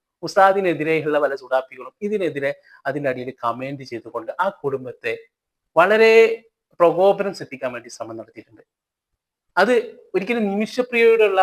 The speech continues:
ഒരു പകയല്ല, കാന്തപുരം ഉസ്താദിനോടുള്ള ഒരു പക. ആ പക തീർക്കുമ്പോൾ കാന്തപുരം ഉസ്താദിന് ഒരു നഷ്ടവും സംഭവിക്കുന്നില്ല, അദ്ദേഹത്തിന് ഇവിടെ ഒരു നഷ്ടവും സംഭവിക്കുന്നില്ല. അദ്ദേഹത്തെ അംഗീകരിക്കേണ്ടവർ അദ്ദേഹത്തെ അംഗീകരിച്ചിട്ടുണ്ട്. ഈ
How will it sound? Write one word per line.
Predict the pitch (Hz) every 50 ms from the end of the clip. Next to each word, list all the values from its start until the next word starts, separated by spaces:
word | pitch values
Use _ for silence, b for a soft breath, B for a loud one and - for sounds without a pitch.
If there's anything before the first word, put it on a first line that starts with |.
| 190 170 165
ഒരു | 165 160 -
പകയല്ല, | 139 120 - 131 123 113 110 113 107 - _ _ _ _ _ _ _
കാന്തപുരം | - 139 139 160 185 165 165 190 170 180 175 170 156
ഉസ്താദിനോടുള്ള | - - 147 139 135 135 139 139 135 135 127 120 - -
ഒരു | 123 113 -
പക. | 107 - - - _ _ _ _ _ _ _ _ _ _ -
ആ | 202 240 269 254 254
പക | 214 185 190 226 226 214
തീർക്കുമ്പോൾ | 185 175 160 - - 175 165 165 - -
കാന്തപുരം | 151 147 165 165 190 214 202 220 208 196
ഉസ്താദിന് | - - 202 196 196 202 202 190
ഒരു | 190 196
നഷ്ടവും | 185 - _ 190 180
സംഭവിക്കുന്നില്ല, | 190 160 143 147 139 131 - 131 120 120 110 - - - _ _ _ _ _ _ _ _ _ _ _ _ _ _ _ -
അദ്ദേഹത്തിന് | 131 143 175 208 214 208 240 240 226
ഇവിടെ | 226 233 226 202
ഒരു | 220 214 202 190
നഷ്ടവും | - - _ - 220 214 202
സംഭവിക്കുന്നില്ല. | 190 175 175 165 160 - 151 147 135 139 - - 135
അദ്ദേഹത്തെ | 135 - - 175 170 160 165 165 - 175 170 160 147
അംഗീകരിക്കേണ്ടവർ | 143 147 151 151 151 165 156 143 - 156 147 147 143 135
അദ്ദേഹത്തെ | 127 123 131 131 127 - 131
അംഗീകരിച്ചിട്ടുണ്ട്. | 127 127 117 110 120 117 110 - - - _ _ _ _ _ _ _ _ _ _ _ _ _ _ _ _ _
ഈ | 190